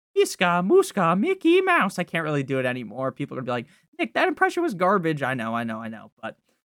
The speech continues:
yeah, I don't think anyone expected Mixon to go that crazy. Sixty-eight rushing yards, forty-nine <laughs> receiving yards. He had seven fucking targets and two touchdowns. Running back one. If I didn't watch Monday, like, I watched Monday Night Football, but I'm saying before Monday Night Football,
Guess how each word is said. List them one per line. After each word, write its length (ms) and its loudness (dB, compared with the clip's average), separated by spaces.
yeah, 120 4
I 80 4
don't 100 2
think 200 -2
anyone 220 4
expected 380 -2
Mixon 260 -4
to 40 -2
go 140 0
that 200 0
crazy. 360 -2
Sixty-eight 400 0
rushing 320 0
yards, 240 2
forty-nine 440 0
<laughs> 40 -20
receiving 400 0
yards. 220 2
He 60 -6
had 100 -8
seven 400 -2
fucking 340 0
targets 460 -2
and 120 -16
two 140 -8
touchdowns. 600 -4
Running 200 0
back 260 2
one. 320 2
If 540 -2
I 120 4
didn't 140 2
watch 200 6
Monday, 240 4
like, 340 2
I 140 4
watched 240 4
Monday 160 -2
Night 140 -6
Football, 220 -2
but 80 -2
I'm 60 -2
saying 380 0
before 360 6
Monday 280 4
Night 180 4
Football, 480 -4